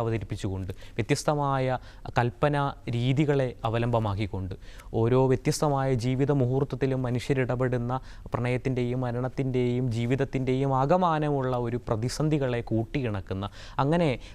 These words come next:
പല മട്ടിൽ പല രൂപത്തിൽ പ്രണയത്തെ കാണാനാകുന്ന, വാക്കുകൾ കൊണ്ട് വിസ്മയം തീർത്തിട്ടുള്ള പല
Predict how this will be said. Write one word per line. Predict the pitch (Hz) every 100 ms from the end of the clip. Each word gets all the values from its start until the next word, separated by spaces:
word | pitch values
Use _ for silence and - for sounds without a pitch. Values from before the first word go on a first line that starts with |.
| - 131
പല | 127 160 190
മട്ടിൽ | 156 - 156 107 - - -
പല | 120 143
രൂപത്തിൽ | 139 147 170 - 131 101 -
പ്രണയത്തെ | 110 117 135 135 139 127
കാണാനാകുന്ന, | 113 110 131 143 123 104 101 98
വാക്കുകൾ | 107 104 123 131 123
കൊണ്ട് | 123 120
വിസ്മയം | 123 - 147
തീർത്തിട്ടുള്ള | 143 143 131 120 143 127 110 101 - -
പല | 104 107